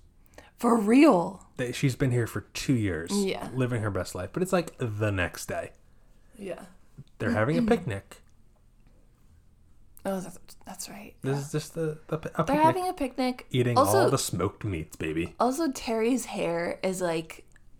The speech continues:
Speaker 1: done up and, like, curled and, like, and this, like,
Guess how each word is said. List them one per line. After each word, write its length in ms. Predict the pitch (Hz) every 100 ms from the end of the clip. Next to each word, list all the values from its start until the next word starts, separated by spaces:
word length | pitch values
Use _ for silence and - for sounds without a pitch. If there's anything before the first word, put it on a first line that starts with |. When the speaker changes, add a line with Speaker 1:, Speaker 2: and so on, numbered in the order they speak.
| 185 170
Speaker 1:
done 280 | 165 165
up 320 | 147 156 170 -
and, 180 | 165 165
like, 240 | 156 160
curled 720 | - - - 175 165 165 170 -
and, 160 | 175 170
like, 360 | 156 156 160 - - - - - - - -
and 160 | - 220
this, 200 | 240 -
like, 300 | 320 240